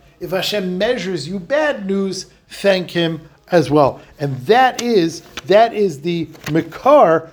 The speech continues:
for this din, that no matter what, uh, Kadosh Baruch Hu gives you, shmua ra or shmua taiva, you have to thank Hashem. Okay, let us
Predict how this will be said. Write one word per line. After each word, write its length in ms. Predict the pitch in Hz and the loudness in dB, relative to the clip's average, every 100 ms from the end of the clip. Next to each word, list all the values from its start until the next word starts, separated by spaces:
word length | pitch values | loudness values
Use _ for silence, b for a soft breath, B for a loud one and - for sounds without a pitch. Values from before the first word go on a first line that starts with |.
| B | B
for 140 | - 180 | 0 2
this 180 | 202 | 2
din, 280 | 180 277 226 | -2 0 2
that 140 | 180 170 | 2 2
no 100 | 160 | 4
matter 280 | 196 220 | 4 6
what, 460 | 175 147 226 - - | 4 4 4 2 -6
uh, 280 | 156 165 156 - | -8 -8 -10 -8
Kadosh 240 | - 208 170 | 0 0 2
Baruch 180 | 208 165 | 0 0
Hu 40 | |
gives 220 | 214 214 | -6 -6
you, 140 | 170 151 B B | -6 -8 B B
shmua 440 | - - 180 185 165 | -12 -4 0 2 4
ra 180 | 226 | 4
or 100 | 190 | 4
shmua 340 | 147 175 202 220 | 2 0 2 2
taiva, 600 | 220 285 269 180 185 - B B | 2 -2 2 4 4 2 B B
you 120 | 165 | 2
have 220 | 202 190 - | 4 4 -4
to 80 | |
thank 260 | 147 165 151 | -6 -6 -4
Hashem. 380 | 156 139 139 110 - - - - _ _ _ _ _ - - - B B B | -6 -6 -6 -10 -14 -12 -12 -14 _ _ _ _ _ -20 -18 -16 B B B
Okay, 340 | 180 170 151 139 156 | 0 2 -2 -4 -2
let 340 | 143 208 240 | 4 4 4
us 500 | 214 165 156 - - | 2 2 2 -4 -10